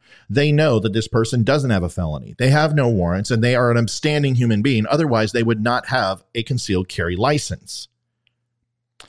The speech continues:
At two oh one P M, Lucky approached the driver's side of Wright's car and asked him to exit, asked him,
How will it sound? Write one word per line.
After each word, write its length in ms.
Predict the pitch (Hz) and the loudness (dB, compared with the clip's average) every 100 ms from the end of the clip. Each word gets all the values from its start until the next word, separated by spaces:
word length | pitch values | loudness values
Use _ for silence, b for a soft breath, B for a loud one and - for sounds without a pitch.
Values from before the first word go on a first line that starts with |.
| B B B | B B B
At 160 | 143 | -4
two 200 | - 214 | 0 2
oh 60 | 214 | 2
one 260 | 202 185 160 | 2 0 0
P 160 | 165 | 0
M, 160 | 160 139 | 2 2
Lucky 300 | 139 - 135 | 2 2 0
approached 520 | 110 - 160 165 - | -2 -2 0 0 -2
the 60 | 110 | -2
driver's 440 | 123 135 127 110 | 2 2 0 -2
side 240 | 101 95 | -2 -2
of 140 | 95 101 | -4 -4
Wright's 300 | 110 107 - | -4 -4 -6
car 360 | 139 127 104 - | -2 0 0 -4
and 100 | 110 | -6
asked 380 | 123 139 - 143 | -4 -4 -4 -2
him 160 | 117 | -2
to 140 | 127 - - | -2 -6 -6
exit, 420 | 151 - - - - | -6 -4 -6 -6 -4
asked 340 | 254 247 - | -4 -4 -6
him, 260 | - - | -8 -8